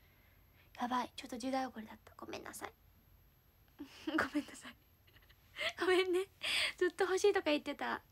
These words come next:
ごめん。サボりバレましたね。バレちゃった。いやー、見るとしてもコメントだけで終わってました。ごめんなさい。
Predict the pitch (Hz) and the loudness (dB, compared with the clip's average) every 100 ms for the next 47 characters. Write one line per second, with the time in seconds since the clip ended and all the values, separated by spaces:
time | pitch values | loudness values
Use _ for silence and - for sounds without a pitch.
0 | _ 440 494 508 508 494 466 415 427 - | _ -8 -4 -2 -2 -2 -4 -6 -10 -14
1 | - - 494 494 440 - - - - - | -14 -2 0 0 -4 -10 -16 -20 -20 -20
2 | - - - - - - - - - - | -20 -20 -20 -20 -20 -20 -20 -20 -20 -20
3 | - - - - - - - 294 302 285 | -20 -20 -20 -20 -20 -10 -4 0 2 2
4 | 285 294 311 254 226 - - - 262 269 | 2 2 0 -4 -12 -16 -18 -8 -6 -4
5 | 247 - - - - - 285 294 302 311 | -6 -8 -4 -2 0 0 -2 -4 -6 -10
6 | - _ _ - - - - - 494 494 | -16 _ _ -12 -12 -12 -14 -8 -2 0
7 | 508 508 494 466 453 480 466 453 427 - | 2 0 0 0 -2 -4 -8 -10 -12 -4
8 | 311 370 381 349 330 - 311 294 294 320 | 4 6 6 4 0 0 -4 -2 0 2
9 | 349 339 359 349 349 294 285 294 294 277 | 0 0 -2 0 0 0 0 -4 -6 -6
10 | 320 - - _ - 370 359 381 - 381 | -6 -10 -16 _ -12 -10 -8 -8 -8 -8